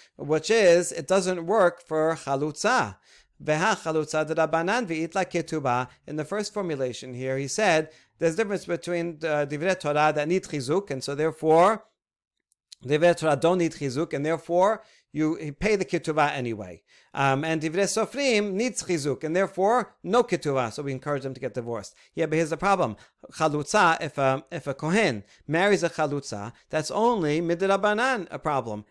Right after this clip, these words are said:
And there is, and the halacha is that she collects a ketubah. Why? Since it's Rabbanan,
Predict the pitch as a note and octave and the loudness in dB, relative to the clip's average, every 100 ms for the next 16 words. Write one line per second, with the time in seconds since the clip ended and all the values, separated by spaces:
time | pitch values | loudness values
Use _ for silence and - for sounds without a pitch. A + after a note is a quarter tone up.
0 | _ D#3 D#3 D3+ F#3 G#3+ - D3+ D#3+ B3+ | _ -4 0 0 -2 -6 -6 -2 0 0
1 | C#4 F3 - D#3 D#3+ D3+ D3 C3+ E3 D#3+ | 0 -4 -8 -6 -4 -4 -4 -2 0 0
2 | D3+ G#3 F3 E3+ - - D3 D3 D3 _ | -2 -2 0 -2 -8 -4 -2 0 -4 _
3 | _ - D#3+ - D#3 A3 A3 A3 E3+ C#3+ | _ -10 -10 -4 0 0 -2 -6 -6 -4
4 | A#2+ G2 F#2 _ - C#3+ F#3 A#3+ A#2 - | -6 -8 -12 _ -4 0 2 0 -2 -6
5 | E3+ E3+ C3+ D#3+ D3 D3+ F3 A#3 C#3+ E3 | -6 -6 -4 -2 0 2 2 2 0 -2